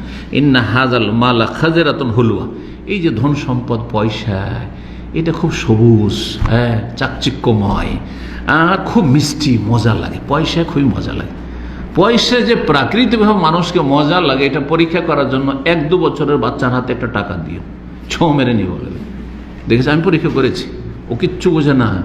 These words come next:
যে এই টাকা একটা কে না দশটা কে, কিছু বুঝে নাও না, একশো টাকা কিছু বুঝে না, তার উপর দিয়ে ছো মেরে নিয়ে বলে।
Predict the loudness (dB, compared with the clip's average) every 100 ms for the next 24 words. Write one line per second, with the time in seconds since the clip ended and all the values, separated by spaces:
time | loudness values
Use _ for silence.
0 | -6 -2 0 2 0 0 -2 -2 -2 -2
1 | 0 2 2 2 2 0 -2 -2 0 0
2 | 2 4 4 0 -2 -6 -8 -2 2 2
3 | 0 -2 0 0 2 4 2 2 -2 -2
4 | 0 0 -2 -2 -4 0 2 2 0 -4
5 | -6 -8